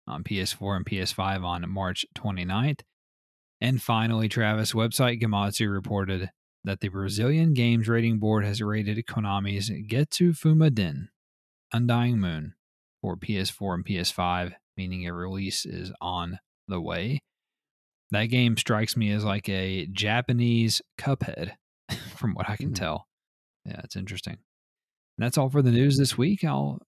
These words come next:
Speaker 1: kick it over to Travis now to take us through a brief list of new game releases.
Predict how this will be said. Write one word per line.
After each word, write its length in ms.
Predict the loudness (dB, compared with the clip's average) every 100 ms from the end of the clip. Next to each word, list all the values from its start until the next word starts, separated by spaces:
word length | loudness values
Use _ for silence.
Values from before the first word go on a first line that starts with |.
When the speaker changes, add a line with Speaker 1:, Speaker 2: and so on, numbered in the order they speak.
| _ 0
Speaker 1:
kick 200 | 2 4
it 60 |
over 140 | 2 2
to 100 | 0
Travis 420 | 2 2 2 0
now 280 | 0 2 0
to 80 | -2
take 260 | -4 -4
us 80 | -4
through 280 | -2 -2 0
a 200 | -2 -6 _ _
brief 320 | -2 0 -2 -4
list 300 | -2 -2 -2
of 240 | -6 -6
new 220 | -2 -2 -2
game 260 | -2 -4
releases. 560 | -6 -8 -8 -6 -8